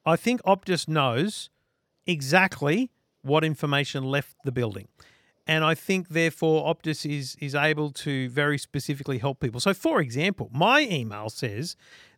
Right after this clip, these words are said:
"The email associated with your former account." So they know that I'm no longer a customer, but they know what information was taken.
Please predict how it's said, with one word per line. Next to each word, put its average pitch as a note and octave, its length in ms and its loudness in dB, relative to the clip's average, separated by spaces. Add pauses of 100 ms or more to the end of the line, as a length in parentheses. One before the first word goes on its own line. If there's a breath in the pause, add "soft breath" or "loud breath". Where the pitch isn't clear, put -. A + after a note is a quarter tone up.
"The D#3 280 2
email F#3 300 4
associated F3 680 0
with E3+ 160 -2
your E3 200 0
former B3+ 540 2
account." B2+ 360 -2
So G#3 140 0
they C4+ 160 4
know G3 440 4 (440)
that D3 100 2
I'm D#3+ 180 4
no D#3 140 6
longer E3 280 2
a C#3+ 40 0
customer, D#3 500 -2 (380)
but D3 140 -4
they D3+ 120 4
know D#3+ 360 4
what D#3 200 2
information C#3 640 -2
was B2+ 160 -6
taken. - 520 -4